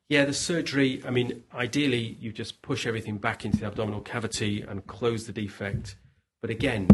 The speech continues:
because the bowel may have been mostly outside, um, the abdominal cavity in utero,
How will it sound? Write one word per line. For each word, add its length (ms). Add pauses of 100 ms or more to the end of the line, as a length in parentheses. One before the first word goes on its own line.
because 380
the 60
bowel 340
may 140
have 120
been 200
mostly 400
outside, 720 (460)
um, 340
the 80
abdominal 440
cavity 460
in 120
utero, 500